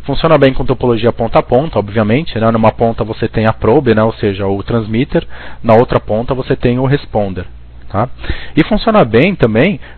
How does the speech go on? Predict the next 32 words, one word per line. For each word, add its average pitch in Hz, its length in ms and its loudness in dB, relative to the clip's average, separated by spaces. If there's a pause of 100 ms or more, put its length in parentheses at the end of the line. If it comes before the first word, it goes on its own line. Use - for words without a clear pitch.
com 165 320 0
outras 196 320 4
topologias 131 680 0
como 156 360 0
hub 156 260 6
and 185 180 0
spoke, 127 440 0
né? 123 220 2 (220)
Hub 180 200 4
and 156 140 0
spoke 165 480 2
é - 20 6
a 110 40 2
topologia 131 520 0
onde 120 140 -2
você 117 260 -2
tem 107 200 0
um 107 100 -4
ponto 110 320 -2
central, 139 500 2 (160)
um 107 60 -4
roteador 113 420 0
central, 110 420 2
por 95 140 -4
exemplo, 107 400 -2
né? 107 220 -2 (180)
Como 123 160 -2
se - 80 -10
fosse 147 240 -2
num, 123 360 -4 (640)
uma 107 160 2
rede 113 220 4